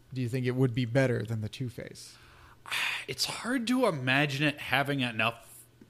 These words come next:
Speaker 2: enough story to support a two-parter.
Speaker 1: Because I think Two-Face is such a great,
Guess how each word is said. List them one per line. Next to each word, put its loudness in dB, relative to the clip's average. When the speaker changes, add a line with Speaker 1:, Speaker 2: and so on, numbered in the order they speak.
Speaker 2:
enough 0
story 0
to -6
support -4
a -10
two-parter. -8
Speaker 1:
Because 2
I 4
think 2
Two-Face 4
is -2
such -2
a 0
great, 0